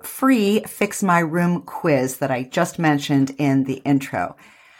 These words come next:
Yes, I am devoting an entire episode just to talking about the quiz and, and explaining what you're gonna get out of it and why I think it could be really helpful to you. So I recently opened up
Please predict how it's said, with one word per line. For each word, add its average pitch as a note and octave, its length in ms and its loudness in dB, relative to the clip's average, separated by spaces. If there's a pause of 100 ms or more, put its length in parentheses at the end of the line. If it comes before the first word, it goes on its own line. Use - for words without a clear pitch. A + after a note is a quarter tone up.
(180)
Yes, A3 460 0
I E3 140 2
am F3 220 0
devoting F#3 540 0
an C3+ 80 -2
entire F3 400 2
episode E3+ 640 0
just E3 460 -2
to D3+ 640 -2
talking D4 340 -2
about E3+ 220 2
the E3 60 -4
quiz D#3 380 0
and, D3+ 220 -2
and D3 260 -4
explaining G#3+ 680 -2
what A#3 180 2
you're A#3 120 -2
gonna F#3 180 0
get D3+ 180 -2
out E3 180 2
of G#3+ 120 0
it A#3 160 2
and F3 180 0
why E3 460 2 (420)
I E3 180 2
think E3+ 580 0
it D#3 340 -2
could E3+ 140 -4
be E3 140 0
really D3+ 240 -2
helpful C#3+ 360 -4
to - 200 -8
you. A#2+ 260 -10 (720)
So G#3 320 2
I A3 320 0
recently F4+ 640 -4
opened F#3 340 0
up C3+ 320 -2